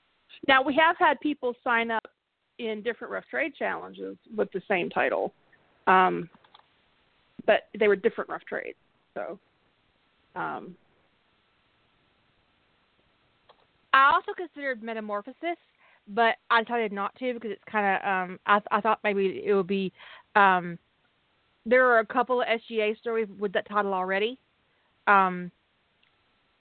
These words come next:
Speaker 2: that I already knew about,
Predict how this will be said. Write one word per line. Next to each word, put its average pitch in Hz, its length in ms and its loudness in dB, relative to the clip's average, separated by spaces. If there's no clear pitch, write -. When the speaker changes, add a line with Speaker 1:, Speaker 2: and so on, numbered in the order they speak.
Speaker 2:
that 226 180 4
I 214 260 6
already 220 460 0
knew 202 220 -4
about, 240 400 -2